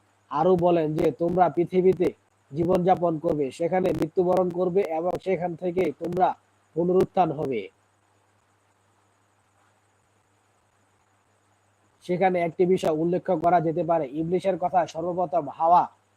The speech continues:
প্রতারিত হন, এতপর তার মাধ্যমে আদম প্রতারিত হন বলে সে কথা চালু আছে কোরআনে,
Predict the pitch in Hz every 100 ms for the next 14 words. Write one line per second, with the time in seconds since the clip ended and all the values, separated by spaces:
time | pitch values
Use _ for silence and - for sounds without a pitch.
0 | _ 170 165 170 160 175 127 120 104 139
1 | 151 165 180 185 190 _ _ _ _ _
2 | _ _ _ _ _ _ _ _ - 160
3 | 147 165 160 170 175 135 156 165 175 147
4 | 156 170 156 165 143 120 113 160 175 165
5 | 175 180 - 170 185 190 208 _ _ _
6 | - 165 170 147 160 - 147 - 151 -
7 | 156 160 123